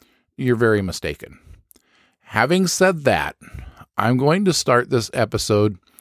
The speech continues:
by giving a warning up front. This story is disturbing. I consider myself a pretty jaded person when it comes to these type of things. But when I first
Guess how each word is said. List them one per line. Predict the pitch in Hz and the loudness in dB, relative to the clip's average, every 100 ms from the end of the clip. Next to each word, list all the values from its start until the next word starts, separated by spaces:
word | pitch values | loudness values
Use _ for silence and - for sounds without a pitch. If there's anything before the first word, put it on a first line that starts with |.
| - _ _ _ - | -20 _ _ _ -2
by | 113 | 0
giving | 110 120 120 | 4 4 4
a | 120 | 2
warning | 104 104 101 98 92 | 2 2 2 2 -2
up | - | -6
front. | - 78 - - - - - | -6 -8 -8 -20 -16 -12 -10
This | - 113 139 - | -8 0 0 2
story | 165 139 131 123 107 - | 2 4 4 2 -2 -2
is | 113 98 87 - _ _ _ _ _ _ _ | 0 2 -2 -8 _ _ _ _ _ _ _
disturbing. | - - - 92 - - - - - | -6 -2 0 0 -2 -16 -20 -20 -4
I | 101 110 | -2 0
consider | 120 113 127 117 | 0 2 2 4
myself | 107 101 123 104 113 | 2 2 2 2 0
a | |
pretty | - 110 107 | 0 0 0
jaded | 92 98 101 90 | 0 2 2 0
person | - 95 - 95 87 - _ _ _ - | 0 0 0 -2 -4 -8 _ _ _ -6
when | 104 104 | -2 -2
it | - | 0
comes | 101 98 87 | 0 0 -2
to | 87 | -2
these | 92 87 - | -2 -2 -2
type | 85 82 | -4 -4
of | 85 | -8
things. | - 80 71 78 - - _ _ _ _ _ _ | -10 -12 -12 -12 -14 -14 _ _ _ _ _ _
But | - - 104 | -10 -4 0
when | 117 117 | 0 0
I | - 127 165 | 0 2 2
first | - 151 139 - | 2 2 2 -2